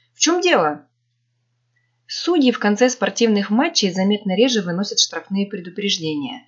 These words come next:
Когда остается несколько минут до финального свистка, любое активное действие способно радикально повлиять на результат.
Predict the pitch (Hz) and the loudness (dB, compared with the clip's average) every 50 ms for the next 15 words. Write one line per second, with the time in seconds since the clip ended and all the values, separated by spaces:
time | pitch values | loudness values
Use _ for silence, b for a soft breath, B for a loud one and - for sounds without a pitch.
0 | _ - - 170 175 170 180 185 185 - - 202 196 202 196 196 202 185 190 190 | _ -4 -2 -2 2 4 4 4 4 2 0 0 0 0 0 0 -2 -2 -2 -2
1 | 190 - 180 - - 180 185 185 185 185 175 156 165 165 - 190 180 185 185 180 | -2 -6 -8 -8 -6 -4 -2 -2 -2 -2 -4 -4 -6 -8 -8 -6 -4 -2 -2 -2
2 | 175 170 170 175 - - 202 208 202 - - - - 294 302 269 220 196 175 196 | -4 -6 -8 -10 -10 -6 -6 -6 -6 -8 -8 0 2 4 4 4 4 2 2 2
3 | 208 202 190 185 - - - 202 196 196 196 208 202 202 240 302 339 330 - - | 2 2 0 -2 -6 -8 -6 -4 -2 0 0 0 0 0 0 0 0 -2 -4 -6
4 | 190 185 - - 190 - - 208 196 190 190 185 190 180 185 180 - - 208 240 | -8 -8 -8 -10 -12 -10 -8 -8 -4 -4 -4 -4 -4 -8 -10 -10 -6 -2 0 2
5 | 262 269 247 - 202 180 180 175 165 165 175 175 175 185 180 180 170 175 180 180 | 2 2 0 -4 -8 -6 -6 -6 -4 -4 -6 -4 -4 -6 -6 -4 -6 -8 -10 -12
6 | - - 151 127 - - | -8 -6 -6 -6 -6 -10